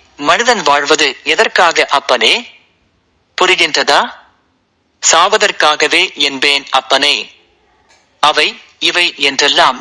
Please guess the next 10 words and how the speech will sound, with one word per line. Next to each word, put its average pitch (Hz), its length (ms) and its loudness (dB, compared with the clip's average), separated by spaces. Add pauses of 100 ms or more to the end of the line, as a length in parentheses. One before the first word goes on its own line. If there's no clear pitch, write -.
தேடிக்கொண்டிருக்கின்றான் 143 1160 0
அப்பனே. 139 440 -2 (1080)
ஆனால் 170 400 2 (100)
சாகுகின்றோம் 170 840 0
என்று 139 300 -2 (200)
எண்ணவில்லையே 151 640 0 (160)
மனிதன். 143 440 0 (1000)
அப்பனே 185 380 0 (140)
அப்படி 147 460 0
எண்ணிவிட்டால் 135 680 0